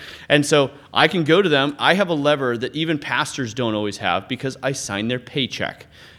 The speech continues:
And I say, "Hey, you have an anger problem, and that's unacceptable in the workplace. You just yelled at this employee. You need to go apologize for that. Um, I wanna hold that employee to a higher standard, but yelling at them in front of people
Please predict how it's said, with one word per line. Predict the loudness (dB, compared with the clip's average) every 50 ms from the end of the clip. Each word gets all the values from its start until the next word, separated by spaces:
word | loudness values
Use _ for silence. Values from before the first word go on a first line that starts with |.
| -12 -4
And | -2 0
I | 0
say, | 2 4 2 2 4
"Hey, | 4 4 6 6 6 4 2 -4 -10 -18 -20 -20 -20 _ _ -16
you | -10 -4 0 2 6 6 6 6 6 4 2 0 -4 -12 -20 -20 _
have | -8 -2 0 0 2
an | 2 2
anger | 2 2 2 2
problem, | 2 4 2 2 2 0 -4 -10 -12 -16 -20 _ -6
and | -4 -2 0
that's | 0 0 0 -2 -2
unacceptable | -2 0 0 0 0 0 0 0 0 -2 -4 -2 -2 0 0
in | 2 0
the | 0 0
workplace. | 0 0 -2 -2 -2 -4 -6 -6 -6 -6
You | -8 -6
just | -6 -6 -4 -2
yelled | 0 0 0 0
at | -2
this | -4 -6 -4
employee. | -6 -6 -4 -2 -2 0 0 -2
You | -2 -4
need | -4 -6 -6
to | -6
go | -4 -4 -4
apologize | -4 -4 -2 0 0 0 0 -2 -2 -2 -2 -2 -4
for | -6 -2
that. | 0 0 0 0 -2 -6 -14 -20 -20 -18 -10 -6
Um, | -4 -4 -2 0
I | 2 2
wanna | 2 2 2 2 0
hold | 0 0 0 0 2 4
that | 4 4 4
employee | 4 0 -2 0 0 0 0 0
to | -2 -4
a | 0
higher | 2 2 2 0
standard, | -2 -4 -2 0 2 2 2 0 0
but | 0 -2
yelling | -2 2 2 4 4 4 2 2 2
at | 2 2 0 0 -2 -4
them | -2 -2 -2 -2 -2
in | -4 -6
front | -4 -4 -2 -2 -2
of | -4 -4
people | -4 -4 -2 -2 -2 -4 -4